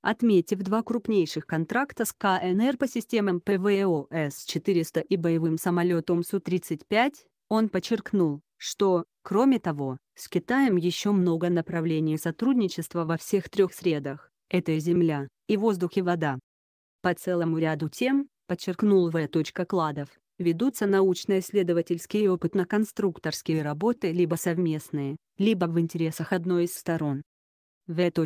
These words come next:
Кладов также отметил масштабную совместную работу Р Ф и К Н Р по созданию широкофюзеляжного дальнемагистрального самолёта,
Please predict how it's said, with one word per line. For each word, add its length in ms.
Кладов 380
также 320
отметил 480
масштабную 580
совместную 640
работу 480
Р 160
Ф 220
и 60
К 300
Н 180
Р 160
по 120
созданию 580
широкофюзеляжного 1120
дальнемагистрального 960
самолёта, 720